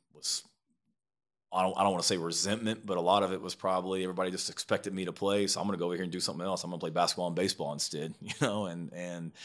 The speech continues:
uh, but it was great. So I felt, you know, you realize that your eyes are on you because people know you as Frank Beamer's son, and people expect different things. But my mom and my dad, they did a great job, I think, of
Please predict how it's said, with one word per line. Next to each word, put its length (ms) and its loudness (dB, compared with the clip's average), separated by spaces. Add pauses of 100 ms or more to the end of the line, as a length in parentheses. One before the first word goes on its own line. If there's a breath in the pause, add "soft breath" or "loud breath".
(440 loud breath)
uh, 440 8
but 420 4 (340 soft breath)
it 160 12
was 220 6
great. 440 6
So 220 6
I 60 10
felt, 520 12
you 100 4
know, 220 4 (200)
you 160 0
realize 420 10
that 160 0
your 160 0 (380)
eyes 380 10
are 80 6
on 200 6
you 300 4
because 240 -4
people 300 -2
know 200 0
you 240 0
as 160 2
Frank 300 -2
Beamer's 340 -2
son, 460 -2
and 120 -8
people 280 -12
expect 440 -4
different 280 -10
things. 360 -6
But 120 -8
my 100 0
mom 400 4
and 120 -2
my 100 -2
dad, 460 -2 (180)
they 80 -6
did 160 -2
a 40 -4
great 260 0
job, 280 4
I 60 8
think, 400 -2
of 200 -6